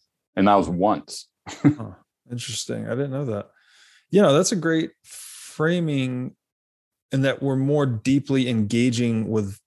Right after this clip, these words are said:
Speaker 2: fundamental physics such that those laws, natural law, actual natural law, comes to govern our action more so than human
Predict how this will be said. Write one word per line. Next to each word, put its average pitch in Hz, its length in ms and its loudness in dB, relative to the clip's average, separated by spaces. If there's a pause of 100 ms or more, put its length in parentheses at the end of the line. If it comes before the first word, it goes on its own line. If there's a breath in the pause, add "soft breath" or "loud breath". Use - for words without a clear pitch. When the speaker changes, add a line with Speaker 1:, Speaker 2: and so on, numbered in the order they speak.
(220)
Speaker 2:
fundamental 123 880 2
physics - 880 0 (600)
such - 380 4
that 113 280 2
those 127 440 4
laws, 104 920 2 (680)
natural 110 640 4
law, 113 360 6
actual 120 440 0
natural 104 460 -2
law, 101 400 -2 (680)
comes 143 380 2
to 123 140 -2
govern 123 340 2
our 117 160 2
action 117 340 0
more 113 220 -2
so 117 300 0
than 107 260 -2
human 113 760 0